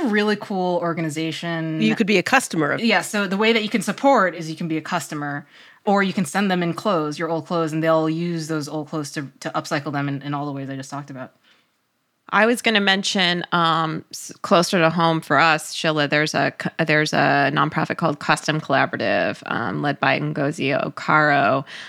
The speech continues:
Speaker 3: Uh, it's a Harlem-based nonprofit that offers garment workforce training programs, business incubation, and, um, also has a worker-owned cooperative. Um, and they take donations. Um,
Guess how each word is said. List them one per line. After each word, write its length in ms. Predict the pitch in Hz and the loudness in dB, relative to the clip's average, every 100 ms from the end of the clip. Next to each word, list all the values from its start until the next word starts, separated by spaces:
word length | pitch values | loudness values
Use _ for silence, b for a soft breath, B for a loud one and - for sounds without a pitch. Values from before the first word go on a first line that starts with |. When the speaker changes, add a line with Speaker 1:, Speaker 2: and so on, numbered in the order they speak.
| B - | B 2
Speaker 3:
Uh, 260 | 165 151 - | 4 4 2
it's 160 | 170 | -2
a 20 | 180 | 0
Harlem-based 600 | 220 220 208 202 185 196 | 2 2 2 0 0 -2
nonprofit 500 | 175 190 175 185 147 | -2 2 2 0 0
that 100 | 143 | 0
offers 400 | 160 165 156 - | 0 0 -2 0
garment 560 | 160 156 160 151 - | 4 4 2 0 0
workforce 420 | 160 156 180 160 | -2 -2 0 0
training 440 | - 180 160 156 160 | -2 0 2 2 0
programs, 720 | 165 151 151 143 143 143 156 - | 0 2 0 0 0 -2 -6 0
business 360 | 190 180 175 156 | 0 2 0 0
incubation, 800 | 160 160 135 147 143 120 113 104 - | -2 0 0 0 0 2 2 2 0
and, 580 | 135 113 104 107 - - | 2 2 2 0 -4 -2
um, 340 | 139 - 98 - | 0 2 -2 2
also 240 | 156 165 | 0 2
has 160 | 170 165 | -2 -2
a 40 | |
worker-owned 540 | 156 151 - 90 156 151 | 0 0 2 0 0 -4
cooperative. 800 | - 135 - - - 82 170 - B B B - | 2 2 2 -2 2 2 0 -10 B B B -2
Um, 420 | 165 160 151 147 | 0 0 0 0
and 240 | 147 151 147 | 0 -2 2
they 260 | 180 170 | 4 4
take 240 | 165 175 - | 2 -4 0
donations. 680 | 165 147 147 196 262 - - B B B _ | 2 2 0 -2 -4 -6 -20 B B B _
Um, 640 | 170 156 143 143 147 156 | 4 4 2 0 -2 -6